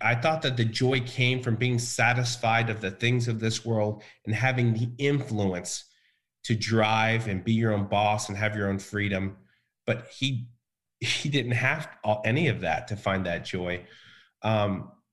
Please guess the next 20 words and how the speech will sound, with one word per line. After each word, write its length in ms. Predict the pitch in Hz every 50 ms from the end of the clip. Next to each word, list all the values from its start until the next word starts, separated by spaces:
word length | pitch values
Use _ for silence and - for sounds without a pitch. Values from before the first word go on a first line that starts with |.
| _ _ _ -
when 200 | 131 139 143 147
we 120 | 156 165
became 460 | 160 180 185 180 - 190 190 165 139
friends, 600 | 117 120 147 160 170 165 151 139 123 - - - _ _ _ _ _ -
he 200 | - - 170 170
never 300 | 180 175 165 165 160 135
once 340 | 120 120 131 143 160 -
spoke 280 | - - - 156 165 -
about 300 | 180 175 156 139 135 -
Christ 340 | - 156 143 139 135 - -
with 140 | - 117 117
me. 160 | 110 110 120
He 180 | 139 135 123
never 300 | 120 120 120 117 117 107
once 720 | 104 107 113 120 135 151 160 156 - - - - - _ _ -
threw 160 | 135 139 147
the 80 | 143 135
Bible 420 | 123 127 123 127 123 123 117 113 110
at 180 | 104 95 85
me. 300 | 95 104 101 107 107 -